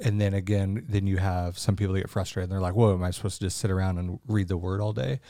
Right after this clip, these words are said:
And it's like, "No, but you could memorize and meditate on it all day."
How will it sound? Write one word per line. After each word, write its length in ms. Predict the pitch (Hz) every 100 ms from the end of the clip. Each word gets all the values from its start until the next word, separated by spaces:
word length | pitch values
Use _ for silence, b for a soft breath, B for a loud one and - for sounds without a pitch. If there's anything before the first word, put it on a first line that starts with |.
| B B -
And 80 | 151
it's 100 | -
like, 140 | 101
"No, 340 | 127 139 143
but 120 | 131 110
you 40 |
could 160 | - 95
memorize 460 | 101 113 95 95
and 100 | 90
meditate 400 | 87 135 - 95
on 160 | 87 87
it 100 | 87
all 120 | 85
day." 220 | 87 98